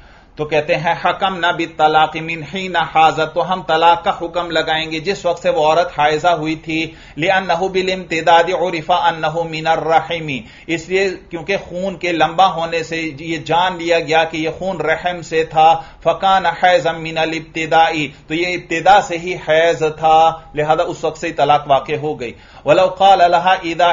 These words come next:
हिस्ति हैज़तन फ़अन्ति तालिकुन", दूसरी मिसाल, अब खावंद हैज़तन मस्तर भी ले आता है और कहता है, "इदा हिस्ति हैज़तन फ़अन्ति तालिकुन",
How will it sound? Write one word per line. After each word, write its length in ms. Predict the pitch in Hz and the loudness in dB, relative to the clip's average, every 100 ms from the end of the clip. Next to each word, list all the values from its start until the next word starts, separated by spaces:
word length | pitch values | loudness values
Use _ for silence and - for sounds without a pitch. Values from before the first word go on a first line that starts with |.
| 175 | 0
हिस्ति 360 | 185 - 170 160 | -6 -6 -8 0
हैज़तन 520 | 175 170 156 151 170 156 | 2 2 2 0 -2 0
फ़अन्ति 440 | 165 165 156 170 165 | -2 -2 -2 -8 2
तालिकुन", 540 | 160 160 156 151 127 - - | 4 4 -2 -6 -10 -14 -8
दूसरी 260 | 180 202 220 | -8 -6 -8
मिसाल, 440 | 180 - 143 107 - - - 151 | -8 0 2 2 -4 -20 -4 -2
अब 160 | 175 | 0
खावंद 420 | - 170 185 214 - - | 2 2 2 -2 -6 -2
हैज़तन 560 | 160 156 165 156 185 156 | 0 2 0 2 0 0
मस्तर 360 | 156 - 170 | -6 -2 -4
भी 120 | 165 | -2
ले 120 | 165 147 | -2 2
आता 300 | 131 131 113 | 2 0 -4
है 160 | 107 98 - - - | -4 -10 -16 -20 -2
और 140 | 165 | -2
कहता 300 | 165 180 170 | 0 -2 0
है, 60 | 202 | 0
"इदा 280 | 170 170 190 - | 0 4 4 4
हिस्ति 400 | 214 202 - 180 | -2 -2 -4 -8
हैज़तन 600 | - 180 180 165 160 170 160 | 2 2 4 2 2 -2 -2
फ़अन्ति 460 | 170 160 165 170 165 | -2 0 -2 -6 -2
तालिकुन", 580 | 165 165 160 - 120 | 0 2 0 -4 -10